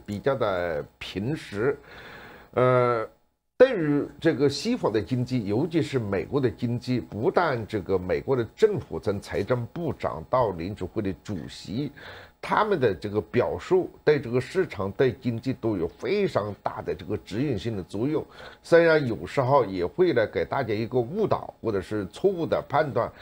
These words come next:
比如说美国财政部长啊，亚-，亚伦就曾经讲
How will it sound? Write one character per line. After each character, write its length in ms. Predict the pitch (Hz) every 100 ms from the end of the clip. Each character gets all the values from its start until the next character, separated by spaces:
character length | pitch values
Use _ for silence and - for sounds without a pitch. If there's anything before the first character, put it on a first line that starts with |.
| - -
比 160 | 113
如 60 | 107
说 120 | 104
美 140 | 101 85
国 120 | 104
财 200 | 98 98
政 180 | 110 107
部 180 | 139
长 240 | 127 80 64 - - -
啊， 160 | 87 82
亚-， 200 | 78 82 85
亚 140 | 87
伦 160 | 76 104
就 120 | 117
曾 300 | 92 - 107
经 200 | 123 123
讲 200 | 131